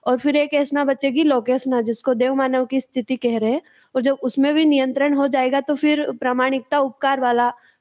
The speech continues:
पार्ट आ जाएगा, जो दिव्य मानव की स्थिति को बता रहे। तो पहला हम लोग को जो हमारे लिए लगता है वो चार विषय पर नियंत्रण वाला लगता है।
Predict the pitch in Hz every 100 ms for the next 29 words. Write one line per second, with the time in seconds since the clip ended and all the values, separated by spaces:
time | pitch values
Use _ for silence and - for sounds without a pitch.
0 | - 240 240 233 233 220 220 330 - -
1 | 233 220 208 202 240 233 220 277 269 240
2 | 226 214 240 214 - 220 208 262 320 _
3 | _ _ _ _ - 202 202 190 190 196
4 | 226 233 226 240 247 254 247 240 254 269
5 | 269 269 277 277 254 240 226 247 269 254
6 | 220 247 254 277 302 254 226 233 220 240
7 | 220 285 370 _ _ _ _ _ 226 240
8 | 220 220 226 214 196 190 185 - -